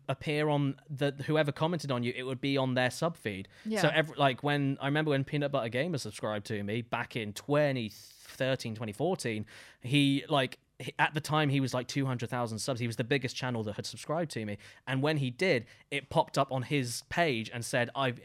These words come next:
Speaker 1: I've just subscribed to Cat Icarus." And then I remember making an Instagram post about it because it was such a big deal. But YouTube was much different. It was much smaller. And
Speaker 2: Mm.
Speaker 1: like, um, I was, um, I was just talking to Dude Face over there, and I can't remember.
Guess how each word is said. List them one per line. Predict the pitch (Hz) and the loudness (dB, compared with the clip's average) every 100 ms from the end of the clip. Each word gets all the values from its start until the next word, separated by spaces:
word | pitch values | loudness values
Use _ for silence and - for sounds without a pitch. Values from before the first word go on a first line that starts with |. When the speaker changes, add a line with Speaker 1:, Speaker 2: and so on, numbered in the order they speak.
| - | 0
Speaker 1:
I've | 131 117 | 2 2
just | 135 - | -2 -4
subscribed | 120 - 120 113 | -6 -2 -2 -2
to | |
Cat | - 120 | -4 -2
Icarus." | 156 - 123 101 | -2 0 -2 -2
And | 123 123 | -2 0
then | |
I | 123 | 2
remember | 135 139 | 2 2
making | 123 120 113 | 2 -2 -2
an | 113 | -4
Instagram | 175 - 127 110 | -4 -4 -4 -2
post | 113 110 | -2 -4
about | 101 101 107 | -4 -6 -4
it | |
because | 107 120 113 | -6 -6 -6
it | 117 | -6
was | 117 | -4
such | 143 139 | -6 -4
a | |
big | 156 143 | -4 -2
deal. | 208 262 135 - - - - _ | -2 -2 -4 -6 -16 -20 -20 _
But | 139 170 - - - _ - | 0 0 0 -10 -20 _ -2
YouTube | 175 175 180 | 0 2 0
was | 165 139 131 | -2 -4 -4
much | 139 156 - | -4 -4 -6
different. | 151 151 131 | -6 -4 -4
It | |
was | 123 | -2
much | 131 143 - | 0 0 -2
smaller. | - 127 147 170 117 107 - - _ _ - | -4 0 2 2 2 -2 -10 -20 _ _ 0
And | 139 135 131 127 | 2 4 2 0
Speaker 2:
Mm. | 220 208 175 156 156 | 0 -2 -4 -2 2
Speaker 1:
like, | 139 131 - _ | 4 2 -8 _
um, | - 139 135 131 123 - _ | -2 0 2 0 -2 -6 _
I | 139 | 2
was, | 135 127 139 | 2 2 0
um, | 127 123 120 113 - - - | -2 -2 -4 -8 -16 -10 -2
I | |
was | 139 127 | 0 0
just | 135 | -2
talking | - 156 135 | -2 -2 -2
to | 120 | -2
Dude | 127 190 | -2 -2
Face | - 95 | -4 -8
over | 98 98 | -8 -6
there, | 101 147 170 - | -2 -2 -4 -8
and | 117 117 117 120 160 - _ - | -4 -2 -2 -4 -8 -14 _ -4
I | 143 | -2
can't | 139 208 | 4 4
remember. | 240 175 160 | 6 6 4